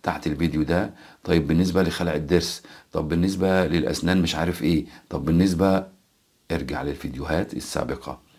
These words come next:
لأن التعليقات اللي ليها فيديوهات على القناة ما بردش عليها، لأن للأسف الشديد، وده حاجة يعني أنا خلاص اكتشفتها من فترة،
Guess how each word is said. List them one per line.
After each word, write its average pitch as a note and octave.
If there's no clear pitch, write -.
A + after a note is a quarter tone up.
لأن -
التعليقات D#2
اللي D2+
ليها D2+
فيديوهات C#2
على C2+
القناة D2+
ما D#2
بردش C#2+
عليها، -
لأن D#2
للأسف C#2+
الشديد، -
وده F#2+
حاجة F2
يعني E2+
أنا F#2+
خلاص E2
اكتشفتها -
من D2
فترة، C#2+